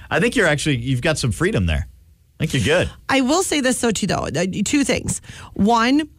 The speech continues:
Speaker 2: I know I've seen this go around. Gift kids experiences. I'm a,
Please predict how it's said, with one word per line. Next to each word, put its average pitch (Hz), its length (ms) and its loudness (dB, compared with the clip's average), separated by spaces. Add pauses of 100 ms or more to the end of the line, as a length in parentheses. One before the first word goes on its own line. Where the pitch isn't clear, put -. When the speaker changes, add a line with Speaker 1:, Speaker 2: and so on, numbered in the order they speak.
(140)
Speaker 2:
I 262 100 2
know 269 200 2
I've 285 200 0
seen 214 640 2
this 196 380 -2
go 208 180 0
around. 160 520 -2
Gift 233 400 -2
kids 208 280 0
experiences. 165 840 -2
I'm 320 260 2
a, 277 140 0